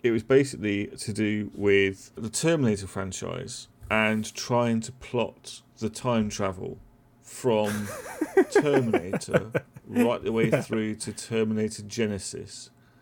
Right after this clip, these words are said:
Speaker 1: So this was written, it was written just before Dark Fate.
Speaker 2: Uh, when, sorry, when is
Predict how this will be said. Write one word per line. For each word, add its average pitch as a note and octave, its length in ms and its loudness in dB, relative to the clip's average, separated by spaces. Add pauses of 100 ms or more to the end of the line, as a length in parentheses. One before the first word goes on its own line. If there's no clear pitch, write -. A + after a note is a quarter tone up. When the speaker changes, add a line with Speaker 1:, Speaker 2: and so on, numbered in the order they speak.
(140)
Speaker 1:
So - 160 -6
this B2+ 220 4
was B2 120 -4
written, B2+ 200 0
it B2 60 0
was B2+ 180 0
written A#2 200 0
just D3 320 0
before B2+ 320 0
Dark A2 400 -2
Fate. - 460 -6
Speaker 2:
Uh, F3+ 200 6
when, G3 420 2
sorry, D3 420 6
when D3 240 2
is C#3 300 4